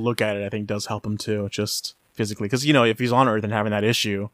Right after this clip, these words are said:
you can think about it, but actually seeing the Earth and, like, that,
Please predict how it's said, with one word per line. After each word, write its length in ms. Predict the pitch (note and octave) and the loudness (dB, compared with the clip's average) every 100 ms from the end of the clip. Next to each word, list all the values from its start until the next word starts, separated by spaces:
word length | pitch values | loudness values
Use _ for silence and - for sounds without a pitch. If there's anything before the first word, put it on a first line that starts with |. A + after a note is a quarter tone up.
| _ _ - | _ _ -4
you 100 | A#2+ | -2
can 100 | G#2 | 2
think 160 | E3+ | 2
about 280 | C3+ G2+ G2 | 2 2 -4
it, 100 | - | -4
but 100 | G#2+ | -4
actually 180 | A2+ C3+ | -2 0
seeing 440 | A#2 - A2 A2+ B2 | -2 -2 -2 -2 -2
the 140 | G#2+ | 0
Earth 200 | A#2 B2 | 0 0
and, 80 | G#2+ | -4
like, 140 | G#2 A2+ | -6 -2
that, 180 | A#2+ | -2